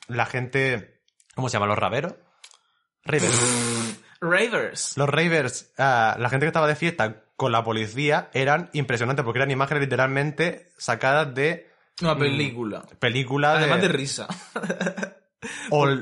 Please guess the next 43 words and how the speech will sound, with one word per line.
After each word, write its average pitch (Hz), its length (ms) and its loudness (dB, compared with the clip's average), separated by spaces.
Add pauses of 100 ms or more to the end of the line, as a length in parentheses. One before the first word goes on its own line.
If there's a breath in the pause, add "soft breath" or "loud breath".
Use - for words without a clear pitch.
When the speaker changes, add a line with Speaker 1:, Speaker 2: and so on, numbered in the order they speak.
Speaker 1:
o 135 100 2
literalmente, 147 800 2
mm, 135 300 -2
Panem, 135 440 0
los 131 120 0
Juegos 135 180 0
del 113 100 2
Hambre. 117 380 -2
Speaker 2:
Eso 151 180 -6
es 143 60 -4
de 123 100 -4
risa. - 340 -14 (360)
Speaker 1:
Bueno, 131 200 0
<laughs> - 540 -8
tú 139 80 -2
no 156 60 2
has - 20 0
visto 165 160 0
los 117 80 2
Juegos 117 140 0
del 107 100 0
Hambre, 120 140 0
tampoco 113 280 -2
puedes 113 160 0
Speaker 2:
Yo 202 120 4
me 208 100 2
leí 190 80 4
Speaker 1:
comentar. 190 60 4
Speaker 2:
los 185 100 0
Juegos 175 140 0
del 165 80 2
Hambre 185 160 2
y - 20 2
ya 175 60 4
he - 20 -2
sufrido 143 340 -4
bastante, 143 380 -2
gracias, 120 280 -6
no 135 80 -4
voy 120 80 -2
a 113 40 -2
ver 104 140 -6
eso. - 320 -12